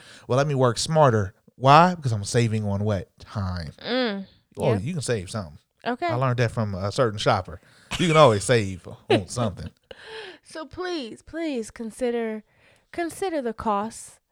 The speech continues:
Speaker 2: Um, consider the cost to you, to the ship, to your situation, because sometimes the cost will outweigh the price and it will stick with you. Don't drive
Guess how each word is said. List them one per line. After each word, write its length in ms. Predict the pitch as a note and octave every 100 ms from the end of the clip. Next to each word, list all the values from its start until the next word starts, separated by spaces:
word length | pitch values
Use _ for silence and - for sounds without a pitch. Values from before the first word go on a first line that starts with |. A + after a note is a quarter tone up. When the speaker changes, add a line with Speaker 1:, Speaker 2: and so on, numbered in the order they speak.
| _ _
Speaker 2:
Um, 520 | B3+ A#3+ A3 G#3 G#3 A3+ _ _ _ _ _ _ _ _
consider 1040 | - C#4+ B3 - D4+ D4+ D4 C#4 C4+ C4 B3+ _ _ -
the 60 |
cost 440 | A3+ B3 A#3 A3 -
to 80 | A3+
you, 580 | G#3 A#3+ B3 A#3+ A#3+ A#3 _ _
to 140 | - G#3+
the 140 | G#3
ship, 600 | - - B3 A#3 A3 _ _
to 360 | - A3+ G#3 G#3 _ - _ _
your 180 | - G#3+
situation, 1000 | G3+ B3+ A#3 A3 A3 A#3 G#3+ - A3+ G#3+ A3 _ _ _
because 540 | - G#3+ A3+ G#3+ G3+ G3
sometimes 1040 | - - C#4+ C#4+ - C4 A3+ G#3+ G#3 - _
the 140 | G#3+
cost 440 | - A3+ A3+ G#3+ A3+
will 280 | A3 A3 -
outweigh 360 | G#3+ A3+ G3+
the 100 | G3+
price 340 | - G#3 G3+ -
and 120 | -
it 220 | B3+ B3
will 380 | A3 A3 G#3+ G#3 _ _ _ _ _
stick 460 | - - - G#3 -
with 260 | A3 - -
you. 160 | A3 G3
Don't 420 | A3 B3+ C#4+ C4+
drive 720 | A#3+ A#3+ A3+ G#3 G3 G3 _